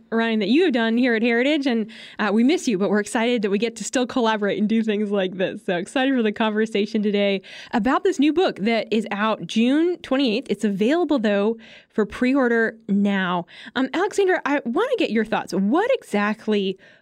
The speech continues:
was the mission of writing this book? 'Cause, of course, it, it's such an important moment in history as we're looking at the possibility of Roe v. Wade being overturned. Why did you and Ryan say, "Hey, we need to sit down and write a book on life"?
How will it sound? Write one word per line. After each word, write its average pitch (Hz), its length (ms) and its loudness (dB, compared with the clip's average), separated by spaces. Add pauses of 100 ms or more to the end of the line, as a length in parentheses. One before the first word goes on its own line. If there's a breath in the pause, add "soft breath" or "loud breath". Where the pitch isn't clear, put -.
was 220 640 2 (160)
the 202 160 0
mission 202 460 0
of 175 160 -4
writing 170 260 -2
this 170 140 -8
book? - 240 -4
'Cause, 185 140 -4
of 175 120 -4
course, 262 280 -2
it, - 180 -6
it's 175 240 -8
such 311 240 -2
an 240 80 2
important 202 460 0
moment 196 420 0
in 170 140 -2
history 247 560 0 (340 loud breath)
as 185 180 -2
we're 190 140 0
looking 226 440 0
at 170 120 -6
the 170 60 -6
possibility 202 640 0
of 175 240 -6
Roe 196 180 2
v. 202 160 0
Wade 196 380 0 (100)
being 208 320 0
overturned. 202 600 0 (300 loud breath)
Why 220 340 -2
did 330 160 2
you 240 180 2
and 208 120 0
Ryan 196 360 -2
say, 196 380 -2
"Hey, 190 320 -2
we 208 240 0
need 226 220 2
to 196 80 -4
sit 190 220 -6
down 190 360 -2 (340 soft breath)
and 185 160 -4
write 190 260 -4
a 180 40 -4
book 175 240 -4
on 170 160 -6
life"? 151 320 -10